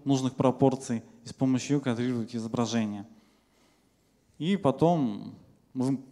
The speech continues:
меняете порядок изображений, и вот в таком вот красивом виде всё загружается. Изменился стандартный контроль загрузки в административных формах,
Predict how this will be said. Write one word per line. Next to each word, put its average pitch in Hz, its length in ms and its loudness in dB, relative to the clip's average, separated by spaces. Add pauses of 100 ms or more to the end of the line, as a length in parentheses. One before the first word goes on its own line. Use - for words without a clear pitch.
меняете 123 440 4
порядок 185 480 2
изображений, 156 800 4 (720)
и 165 260 -4
вот 147 240 0
в - 80 -14
таком - 280 -2
вот 123 100 -2
красивом 131 380 -2
виде 139 160 -2
всё 120 160 -6
загружается. 113 640 -4 (360)
Изменился 165 500 2
стандартный 151 600 2
контроль 139 400 4
загрузки 151 540 2
в - 20 2
административных 160 580 0
формах, 135 440 4